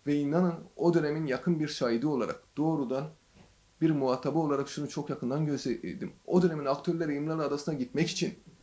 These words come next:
ciddi bir yarış içerisindeydiler. Sayın Öcalan'la fotoğraf vermek için ciddi bir yarış içi-, içerisindeydiler. Bakın, Sayın Öcalan'la bağlar kesildi.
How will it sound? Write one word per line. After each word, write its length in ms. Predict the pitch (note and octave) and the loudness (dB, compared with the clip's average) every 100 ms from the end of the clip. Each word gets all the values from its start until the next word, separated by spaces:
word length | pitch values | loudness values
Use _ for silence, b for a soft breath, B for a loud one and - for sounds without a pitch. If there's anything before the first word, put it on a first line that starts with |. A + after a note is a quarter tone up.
| - _ _ - | -20 _ _ -4
ciddi 360 | D#3 C#3+ F#3 | -4 -2 0
bir 80 | F3 | 0
yarış 360 | C3+ A#2+ F3 - | 0 0 0 0
içerisindeydiler. 800 | - F3 - E3 C#3 A#2+ F2 - | 0 0 2 2 2 0 -2 -4
Sayın 300 | - C#3+ F3+ | -4 0 2
Öcalan'la 420 | E3+ E3 D#3+ D3+ | 2 0 -2 -4
fotoğraf 440 | D3 B2 D#3+ D#3+ | -6 -6 -6 -4
vermek 260 | C3 C#3 D#3+ | -6 -6 -6
için 200 | - C3+ | -6 -4
ciddi 280 | C3 B2 E3 | -4 -2 0
bir 80 | |
yarış 280 | C#3+ G#2+ D3+ | 2 0 -2
içi-, 300 | - - F3 - | -2 -4 -4 -6
içerisindeydiler. 880 | C#3 D3+ C3 C3+ A#2+ A#2 G2+ D#2+ b b b - | -4 -4 -4 -2 0 0 -2 -6 b b b -6
Bakın, 220 | C#3 F3+ | -2 -2
Sayın 280 | E3+ C3+ D#3+ | -2 -2 -2
Öcalan'la 460 | D#3+ E3+ D#3+ D#3 C3+ | 0 0 0 2 4
bağlar 360 | C3+ C#3+ E3 | 6 6 2
kesildi. 460 | - D3 A#2 C#3+ | 0 -2 -4 -6